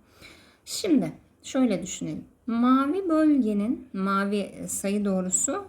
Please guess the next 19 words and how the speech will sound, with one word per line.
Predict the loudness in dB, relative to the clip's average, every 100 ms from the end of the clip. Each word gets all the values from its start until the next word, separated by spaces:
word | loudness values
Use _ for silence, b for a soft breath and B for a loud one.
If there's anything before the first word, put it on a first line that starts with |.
| -6
nereden | 0 2 2 0
işaretlenmişti? | -2 -4 -6 -6 -6 -6 -4 -6 -8
Eksi | -6 -6 -4 -2
bir | -2 -2
bölü | -2 -6
iki. | -8 -12 -14 B B B B
Şuranın | -2 0 4 4 4 4
ben | 0 -2 -4 -2
eksi | -2 -2 -4
bir | -2 0
bölü | 0 0
iki | 0 -2 -2
olduğunu | 0 4 4 4
biliyorum. | 4 4 4 4 0 -6 B B B B B
O | -2 2
halde, | 2 4 2 2 -2 -8 -10
o | -8 -4
halde, | -4 -4 -4 -4 -6 -10 B B B
e, | -2 0 0